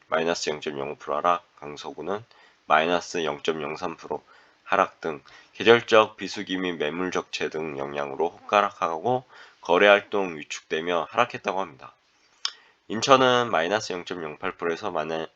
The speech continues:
마이너스 영점일 프로로 하락폭이 증가됐죠. 동구는 영점영칠 프로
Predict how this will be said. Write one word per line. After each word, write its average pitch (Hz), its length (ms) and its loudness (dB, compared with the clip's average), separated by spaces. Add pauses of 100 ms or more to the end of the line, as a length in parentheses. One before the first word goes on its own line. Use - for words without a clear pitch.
(100)
마이너스 85 520 2
영점일 80 680 -4
프로로 80 460 -6 (680)
하락폭이 87 720 -10
증가됐죠. 82 840 -10 (1080)
동구는 104 540 0
영점영칠 82 760 -2
프로 - 380 -6